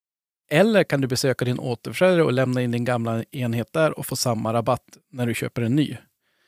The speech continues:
Och rabatten gäller på, eh, Artemis, tusen kronor, G tio I, femtonhundra kronor,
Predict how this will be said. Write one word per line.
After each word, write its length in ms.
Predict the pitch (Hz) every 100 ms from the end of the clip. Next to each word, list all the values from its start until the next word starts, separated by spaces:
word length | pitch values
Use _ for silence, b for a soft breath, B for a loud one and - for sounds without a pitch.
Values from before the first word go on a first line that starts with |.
| _
Och 100 | -
rabatten 380 | 156 185 214 156
gäller 200 | 147 127
på, 300 | 120 139 127 - -
eh, 380 | 131 131 127 127 - -
Artemis, 680 | 170 196 233 269 - - b b _ _
tusen 240 | 147 143 165
kronor, 360 | 175 196 220 226 b _
G 260 | 131 170 151
tio 360 | - 147 147
I, 280 | - 156 196
femtonhundra 560 | - 175 127 143 147 165
kronor, 380 | 180 180 196